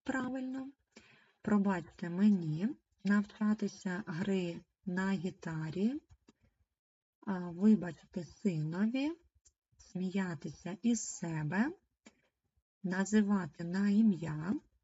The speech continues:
Взятися до роботи. Нишпорити по кишенях. Пам'ятаємо в українській мові ах і ах в кінці. Багатий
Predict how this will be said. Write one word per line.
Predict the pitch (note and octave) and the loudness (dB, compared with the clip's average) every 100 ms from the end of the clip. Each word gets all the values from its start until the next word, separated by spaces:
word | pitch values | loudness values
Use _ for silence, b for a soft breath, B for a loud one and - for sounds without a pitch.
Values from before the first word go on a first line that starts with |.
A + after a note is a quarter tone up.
| _ _ _ _ - | _ _ _ _ -10
Взятися | E3+ F3 G#3 F#3 D3+ D#3 - E3+ | -8 2 2 2 -2 -12 -10 -10
до | E3 G3+ E3+ | -2 -2 2
роботи. | G3 F#3 E3 D#3+ D3 - A3+ F4 _ _ _ b b b b _ - | 0 0 -4 -6 -6 -2 -2 -2 _ _ _ b b b b _ -2
Нишпорити | G3 G#3+ G#3 - F3 E3+ - D3+ | 6 8 8 2 -8 -6 -6 -8
по | - F#3+ | -4 -4
кишенях. | D3 A3 G#3+ - E3+ D#3+ F#3+ C#4 - - _ - | 0 0 0 -4 -4 0 0 0 -4 -14 _ -4
Пам'ятаємо | G3+ G#3 G#3+ A3 G#3+ G3 G3 | 2 2 2 4 4 2 0
в | F#3 | -4
українській | - F#3+ F3+ - - | -6 -6 -8 -10 -8
мові | F#3 F3+ F3+ E3+ E3+ - | -6 -6 -8 -8 -8 -8
ах | F#3 - - | -8 -8 -8
і | F3 | -6
ах | E3+ F3 | -6 -10
в | - | -12
кінці. | - F#3+ G3+ - A#3 D4+ _ B B B B B B B - | -8 -6 -4 -2 -4 -4 _ B B B B B B B -2
Багатий | F3+ G#3 G3+ F#3+ D3 E3+ E3+ | 4 6 6 4 0 -6 -8